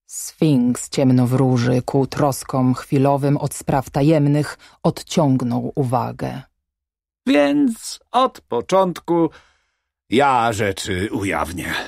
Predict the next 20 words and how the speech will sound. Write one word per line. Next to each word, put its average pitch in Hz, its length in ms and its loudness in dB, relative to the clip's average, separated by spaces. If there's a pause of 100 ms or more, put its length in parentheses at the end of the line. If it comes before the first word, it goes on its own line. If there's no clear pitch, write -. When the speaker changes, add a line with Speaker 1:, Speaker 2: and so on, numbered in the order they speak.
(760)
Speaker 2:
Bo 220 120 2
słusznie 214 640 0
Febus 87 580 -2
i 82 140 -12
ty 90 480 0
równie 78 480 -2
słusznie 104 800 -4
ku 151 220 0
umarłemu 104 880 2
zwróciliście 104 1080 -2
troskę. 62 580 -6 (840)
Z 135 480 0
wami 175 540 0
ja 139 160 -4
wspólnie 90 1000 0 (140)
siły 104 560 2
złączonymi 95 840 0
spłacę 80 1000 -4 (180)
dług 87 480 -4
Bogu 76 560 -6